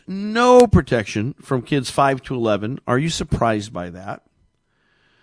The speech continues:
Um, do you notice there's still a lot of folks walking around with masks? And I know many times I've been in stores,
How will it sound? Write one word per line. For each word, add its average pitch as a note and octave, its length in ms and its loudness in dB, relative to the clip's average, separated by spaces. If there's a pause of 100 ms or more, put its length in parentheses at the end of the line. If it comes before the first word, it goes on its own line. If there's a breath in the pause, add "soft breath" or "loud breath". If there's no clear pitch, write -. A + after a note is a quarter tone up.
(500)
Um, C#3 600 2
do D3 100 -4
you E3 80 2
notice F#3+ 320 2
there's D#3+ 200 0
still G#3 300 4
a F#3 60 6
lot D3+ 240 6
of F#3+ 80 0
folks D#3+ 300 4
walking D3+ 340 4
around C#3 160 2
with B2+ 120 2
masks? C#3+ 720 -2
And B2+ 140 -4
I D#3 160 2
know D3+ 480 6
many C#3+ 320 2
times C#3 460 -2
I've C3+ 240 0
been D3+ 140 2
in C#3 120 0
stores, B2+ 560 4